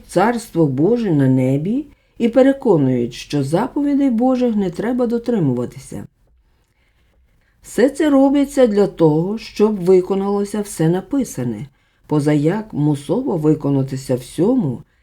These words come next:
написаному через пророків, Ісуса Христа й апостолів. Оскільки тепер настав День Господній, то всі справи людей виявляються, чи добрі вони, чи погані.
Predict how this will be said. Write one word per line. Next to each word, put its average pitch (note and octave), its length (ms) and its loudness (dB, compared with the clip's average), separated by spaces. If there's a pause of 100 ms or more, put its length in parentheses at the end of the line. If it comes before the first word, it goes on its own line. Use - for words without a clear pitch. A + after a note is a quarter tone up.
(260)
написаному G#3+ 1080 2
через F3 380 -2
пророків, D3 720 -2 (420)
Ісуса F#3 480 0
Христа D#3+ 540 -4
й G#3 160 -6
апостолів. D3+ 800 -6 (1600)
Оскільки A3+ 680 2
тепер G#3+ 360 0
настав F#3+ 520 -2
День F3 260 4
Господній, C#3 840 -2 (640)
то F#3 120 4
всі C#4+ 240 0
справи C#4 420 2
людей A#3 360 4
виявляються, C#3+ 960 2 (560)
чи F3 180 2
добрі B3+ 400 4
вони, A#3 380 0
чи F#3 200 -6
погані. C#3 640 -4